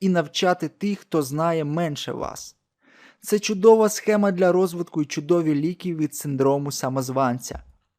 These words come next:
Бо при такому підході ви будете впевнені, що вже сьогодні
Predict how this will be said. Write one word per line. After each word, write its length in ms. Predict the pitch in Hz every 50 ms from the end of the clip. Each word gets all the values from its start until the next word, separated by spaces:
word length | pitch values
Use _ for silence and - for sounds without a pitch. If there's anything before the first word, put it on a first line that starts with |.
| _ _ _ -
Бо 180 | - 156 190 190
при 160 | - 214 214
такому 380 | - 214 208 233 240 233 226
підході 500 | 226 196 185 - - - 214 220 196 196
ви 120 | 190 175 165
будете 360 | 151 180 208 196 170 - 175
впевнені, 640 | 160 - - - 165 175 185 190 185 175 156 127
що 220 | 123 - - - 165
вже 180 | 156 160 196
сьогодні 640 | 190 - - 170 147 151 165 190 190 196 185 135